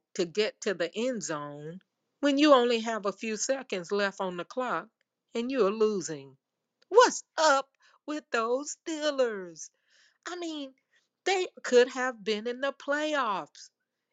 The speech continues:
Is it still a possibility that they can be in the playoffs? Who knows? I mean, this team has been ridiculous this year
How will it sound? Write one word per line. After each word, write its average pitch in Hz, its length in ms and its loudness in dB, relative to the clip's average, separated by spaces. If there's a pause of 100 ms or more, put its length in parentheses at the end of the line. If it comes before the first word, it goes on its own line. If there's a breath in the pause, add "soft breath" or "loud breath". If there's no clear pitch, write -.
Is 226 240 -2
it 277 140 -4
still 220 420 0
a 262 60 0
possibility 220 1120 -2
that 262 220 -8
they 277 160 -2
can 269 260 -8
be 269 220 -4
in 285 160 -4
the 294 100 -4
playoffs? 294 720 -6 (560)
Who 214 220 0
knows? 254 720 -2 (380 soft breath)
I 226 140 6
mean, 202 440 -2 (300)
this 339 280 -2
team 202 560 -4 (240 soft breath)
has 202 280 2
been 175 500 0 (260)
ridiculous 233 1200 0
this 180 340 0
year 151 400 -4